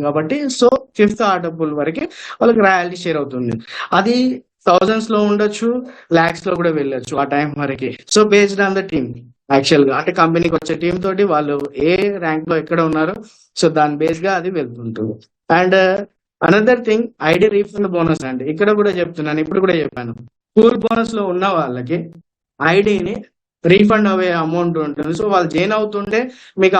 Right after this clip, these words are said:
అమౌంట్ అనేది రీఫండ్ అవుతుంది పూల్ అమౌంట్ వచ్చినప్పుడు అని చెప్పాను. So, until unless, అంటే, పూల్ అనేది ఒక సిక్స్ మంత్స్ లో రాలేదు, ఎయిట్ మంత్స్ లో రాలేదు, so, టూ హండ్రెడ్ డేస్ మీన్స్, so, ఈ ఎయిట్ మంత్స్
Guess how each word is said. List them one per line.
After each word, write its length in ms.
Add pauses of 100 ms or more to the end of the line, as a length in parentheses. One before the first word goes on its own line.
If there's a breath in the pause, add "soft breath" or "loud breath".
అమౌంట్ 320
అనేది 300
రీఫండ్ 380
అవుతుంది 400 (260)
పూల్ 260
అమౌంట్ 320
వచ్చినప్పుడు 480
అని 140
చెప్పాను. 360 (300)
So, 100 (460 loud breath)
until 300
unless, 240 (120)
అంటే, 140 (180)
పూల్ 260
అనేది 260 (140)
ఒక 160 (140)
సిక్స్ 260
మంత్స్ 280
లో 40 (140)
రాలేదు, 200 (120)
ఎయిట్ 340
మంత్స్ 220
లో 40 (100)
రాలేదు, 300 (400 loud breath)
so, 60 (160)
టూ 80 (100)
హండ్రెడ్ 360
డేస్ 260
మీన్స్, 240 (400)
so, 80 (280)
ఈ 40 (100)
ఎయిట్ 220
మంత్స్ 280